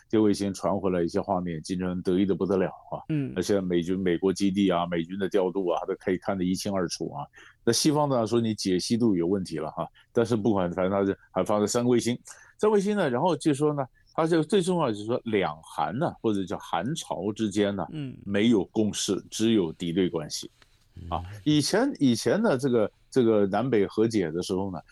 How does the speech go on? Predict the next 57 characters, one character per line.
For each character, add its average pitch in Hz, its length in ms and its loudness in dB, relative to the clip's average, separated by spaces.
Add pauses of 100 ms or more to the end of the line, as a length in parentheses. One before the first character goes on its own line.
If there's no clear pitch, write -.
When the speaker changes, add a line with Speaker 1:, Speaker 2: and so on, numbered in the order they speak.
(120)
Speaker 1:
那 107 100 2
当 104 160 2
然 104 80 0
是 101 220 0
很， 95 320 -6
双 104 200 -2
方 104 140 -2
有 95 100 2
一 92 40 0
些 92 140 -2
共 110 200 -2
识 104 200 0
啊， 92 140 2
一 87 60 -2
些 98 140 0
协 90 240 0
议 110 140 4
啊。 85 100 0 (320)
可 151 100 2
是 196 80 4
现 208 240 2
在 190 160 2
呢， 127 180 -2 (240)
呃， 110 380 4 (100)
你 101 140 -2
说 107 220 0
尹 104 180 -2
锡 110 140 0
悦 120 220 4
总 101 200 -2
统 101 180 -4
以 104 60 -4
前 98 160 -4
完 98 180 -2
全 101 160 -6
不 104 120 -2
一 110 80 2
样， 98 180 0
跟 110 140 0
美 90 180 -2
国， 95 260 -2 (260)
呃， 98 220 2
关 98 200 -2
系 110 60 0
越 104 100 2
走 95 100 0
越 107 160 4
近 117 320 -2
啊， 87 180 -4
强 87 240 -8
调 95 200 0
说 92 180 -4
延 90 240 -2
伸 107 240 -2
核 135 220 -2 (200)
武 82 180 -8
啊， 85 120 -4